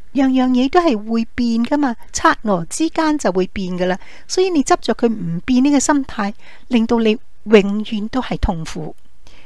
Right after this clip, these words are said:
咁所以人生八苦，其實樣樣每一個宗教都用得着嘅。我哋點樣去改善呢啲呢？就係我哋要慢慢喺個心態上邊做到樣樣都平常心，唔好咁執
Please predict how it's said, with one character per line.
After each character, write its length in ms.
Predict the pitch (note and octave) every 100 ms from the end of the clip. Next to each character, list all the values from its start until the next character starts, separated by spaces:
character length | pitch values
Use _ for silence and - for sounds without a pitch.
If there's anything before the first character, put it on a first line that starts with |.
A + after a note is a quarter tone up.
| - - -
咁 100 | D#4
所 160 | - D4
以 240 | D4+ B3+ -
人 260 | A3 G3
生 260 | A3 F4+ E4+
八 180 | - A#3+
苦， 260 | - G#3+ A#3+
其 140 | G#3+
實 140 | F#3 - -
樣 220 | G#3 G3+ G3+
樣 260 | G#3 G3+ G#3 - -
每 280 | A3+ G3+ A3
一 120 | C4+
個 140 | D#4 G3+
宗 260 | B3+ B3
教 220 | A#3 F#3 - - - -
都 200 | D#4 D4
用 260 | B3+ E3+ E3
得 100 | B3
着 260 | - G3 D#3+ -
嘅。 120 | - - - - -
我 120 | C4+
哋 140 | D4+ A#3+
點 140 | - C4
樣 180 | E4 D#4+ -
去 140 | C4
改 360 | - F3 F#3 C4
善 260 | - G3+
呢 140 | A#3 C#4 -
啲 180 | C#4+
呢？ 120 | C#4+ D4+ - -
就 120 | A#3
係 140 | A3+
我 180 | F#3+ F#3
哋 160 | G#3 F3+
要 140 | G#3
慢 200 | G#3 F3+
慢 200 | F#3+ G#3+
喺 120 | A3+ A3+
個 80 | D#4
心 380 | - D#4+ D#4 D4
態 240 | A3+ F#3+
上 200 | F#3+ F3
邊 140 | E3+ - - - -
做 160 | G#3+
到 120 | A3
樣 320 | G#3 - G3+ F#3+
樣 260 | G3+ F#3+
都 200 | - D4+ - - - -
平 360 | - A3+ F3+ D3+
常 360 | - G3+ D#3 E3+
心， 280 | - B3+ A#3+ - - - - - - -
唔 160 | - G#3
好 200 | G3 A3+
咁 320 | B3+ A#3 F3
執 140 | -